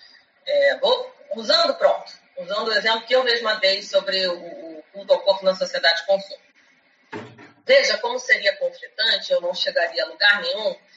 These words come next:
se eu tivesse, né, é, se eu me propusesse a estudar, como é que eu posso dizer, um mal-estar do corpo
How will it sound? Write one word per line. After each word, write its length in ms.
se 260
eu 220
tivesse, 800
né, 360
é, 1300
se 160
eu 60
me 140
propusesse 1300
a 240
estudar, 720
como 140
é 60
que 120
eu 60
posso 380
dizer, 440
um 60
mal-estar 640
do 100
corpo 760